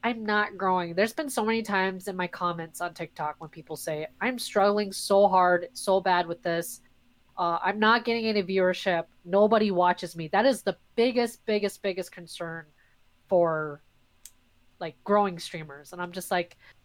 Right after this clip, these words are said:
you have to realize that you make sure that you enjoy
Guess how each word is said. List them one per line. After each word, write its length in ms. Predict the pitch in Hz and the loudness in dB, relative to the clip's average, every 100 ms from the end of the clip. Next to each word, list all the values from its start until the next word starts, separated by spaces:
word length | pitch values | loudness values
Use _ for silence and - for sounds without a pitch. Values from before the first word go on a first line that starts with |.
| - | -8
you 140 | 226 226 | -2 -2
have 440 | 202 226 240 247 | 0 2 2 -2
to 380 | - 262 247 240 | -8 -4 -4 -4
realize 680 | 214 214 208 196 196 185 - | -2 0 2 2 2 -2 -2
that 380 | 180 175 175 - _ _ _ _ _ _ _ _ _ _ _ _ _ _ _ _ _ _ _ _ _ | 2 2 0 -4 _ _ _ _ _ _ _ _ _ _ _ _ _ _ _ _ _ _ _ _ _
you 220 | 208 208 | -6 -2
make 240 | 202 208 | 0 0
sure 300 | - - 202 | -2 2 2
that 180 | 196 185 | 4 0
you 140 | 185 202 | 0 -4
enjoy 760 | 185 - 190 196 196 175 165 | -4 0 4 6 6 2 0